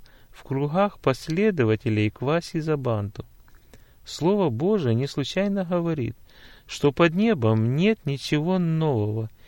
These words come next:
и во многом, что происходит в наши дни, есть отголоски прошлого. Так, к примеру, во всех духовных пробуждениях, как бы они ни отличались друг от друга, есть что-то общее,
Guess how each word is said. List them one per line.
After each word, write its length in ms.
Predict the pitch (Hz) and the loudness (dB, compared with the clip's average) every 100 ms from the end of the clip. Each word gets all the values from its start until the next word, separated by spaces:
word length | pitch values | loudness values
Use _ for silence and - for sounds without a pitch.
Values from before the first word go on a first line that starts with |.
| - - - | -20 -20 -8
и 140 | 147 160 | 2 4
во 160 | 175 | 4
многом, 480 | 165 135 123 107 113 | 2 2 2 2 0
что 260 | 117 - 165 | -4 -2 -2
происходит 680 | - 151 147 - 151 135 120 | 2 0 0 -4 -2 -2 -4
в 40 | |
наши 400 | 143 143 147 190 | -2 -2 -2 -6
дни, 360 | 180 233 254 233 - - - - | -4 -2 -2 -4 -10 -20 -20 -6
есть 580 | 131 170 226 220 - - | -2 2 2 2 -8 -2
отголоски 720 | 127 123 131 139 151 151 - | 0 0 0 0 -2 -4 -8
прошлого. 640 | - 127 104 104 120 117 113 - _ _ - - - - - | -4 -2 -2 -2 -8 -10 -10 -14 _ _ -20 -20 -20 -4 0
Так, 160 | 196 | 0
к 80 | - | 2
примеру, 500 | 170 175 185 185 123 | 4 6 6 4 6
во 140 | 131 | 6
всех 280 | 147 - 196 | 4 2 2
духовных 520 | 139 135 190 160 131 | 0 0 0 0 0
пробуждениях, 920 | - 143 139 143 143 185 185 165 156 | 2 2 2 -4 0 2 2 2 0
как 220 | - 214 135 | 2 2 4
бы 140 | 117 | 2
они 200 | 120 131 | 2 0
ни 140 | 139 | 0
отличались 640 | 151 - 165 - 196 143 131 | -2 0 -4 0 2 2 2
друг 240 | 170 180 | 0 2
от 140 | 202 190 | 0 0
друга, 360 | 240 240 175 - - - - | -2 0 -2 -4 -14 -20 -4
есть 320 | 127 185 226 | 0 2 2
что-то 400 | - 175 175 165 | 0 -2 0 -2
общее, 640 | 143 123 110 - - 110 | 0 0 0 -6 -6 -6